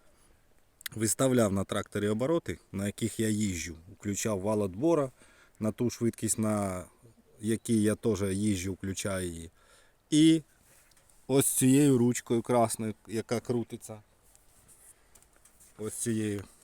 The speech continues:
Це клапан зброса, скажімо так, скидання д-, тиску. От їм можна виставити на цьому манометрі тиск. На тракторі ставимо обороти,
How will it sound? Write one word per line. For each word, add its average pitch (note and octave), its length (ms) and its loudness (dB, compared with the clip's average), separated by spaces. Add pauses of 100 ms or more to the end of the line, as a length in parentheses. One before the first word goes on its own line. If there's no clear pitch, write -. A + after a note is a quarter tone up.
(180)
Це C#3 160 -4
клапан G2+ 580 -2 (160)
зброса, G2+ 680 -2 (400)
скажімо F2 480 -14
так, E2+ 200 -10
скидання F2+ 680 -6 (120)
д-, F#2+ 200 -12 (300)
тиску. E2+ 460 -10 (840)
От C3+ 240 -4
їм F3 180 2
можна C#3+ 320 2
виставити C3 540 0
на A#2+ 120 0
цьому B2 180 -2
манометрі B2+ 560 0
тиск. - 420 -8 (380)
На A#2+ 120 -4
тракторі B2 500 0
ставимо A#2+ 440 0
обороти, D#3 540 0